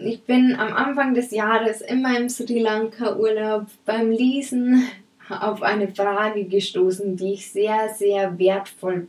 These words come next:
finde. Nämlich, was wäre das Schlimmste, was passieren könnte, wenn du dein Ziel, also in diesem Fall deinen Partner zu finden, erreichst?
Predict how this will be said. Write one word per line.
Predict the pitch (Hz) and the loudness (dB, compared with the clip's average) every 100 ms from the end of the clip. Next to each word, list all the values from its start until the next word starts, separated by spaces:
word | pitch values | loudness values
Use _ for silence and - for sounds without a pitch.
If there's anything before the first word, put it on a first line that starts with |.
| - | -4
finde. | 190 196 175 - - 190 _ _ _ - - - - - - - | -2 0 -2 -4 -10 -20 _ _ _ -20 -20 -20 -20 -20 -20 -2
Nämlich, | 226 240 240 247 247 - - _ _ | 4 4 6 4 2 -4 -20 _ _
was | 196 180 208 254 302 - | -10 -2 2 2 0 -6
wäre | 202 233 233 233 | 0 4 4 4
das | 220 220 | 0 -2
Schlimmste, | - 226 247 294 302 - 254 | -4 0 2 2 0 -2 -2
was | 233 233 | 0 -2
passieren | - 226 - 240 247 233 | -4 -10 -6 0 2 2
könnte, | 220 214 202 202 208 214 226 226 _ _ _ _ - _ | -2 -6 -4 -4 -4 -2 -4 -6 _ _ _ _ -20 _
wenn | - 175 170 196 214 233 233 | -12 -6 4 4 6 4 2
du | 214 214 220 | 0 -2 0
dein | 208 196 196 196 | 4 4 2 0
Ziel, | - - 214 208 202 202 214 - - | -8 -6 -2 0 0 -2 -4 -14 -12
also | 180 175 196 | -10 -4 -2
in | 180 | -2
diesem | 190 226 226 208 - | 0 0 0 -4 -2
Fall | 202 202 202 208 - _ _ _ _ - | 0 2 0 0 -8 _ _ _ _ -4
deinen | 196 185 | 0 0
Partner | 180 196 220 240 220 196 | -2 -6 -4 -2 -2 -2
zu | - 196 | -4 -12
finden, | - 214 208 208 202 202 196 196 _ - | -4 -2 0 -2 -6 -6 -6 -8 _ -8
erreichst? | 190 196 196 190 196 185 180 - - - | -2 0 0 2 6 6 4 -6 -18 -20